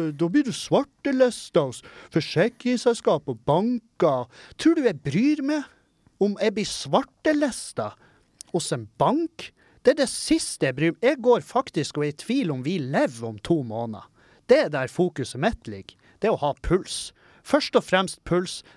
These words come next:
dernest rente. Ikke sant? Det er, det er så jævlig prioriteringsliste der.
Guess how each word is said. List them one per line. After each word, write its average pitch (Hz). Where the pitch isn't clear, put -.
dernest 170
rente. 135
Ikke 156
sant? 143
Det 170
er, 202
det 160
er 170
så 180
jævlig 165
prioriteringsliste 139
der. 98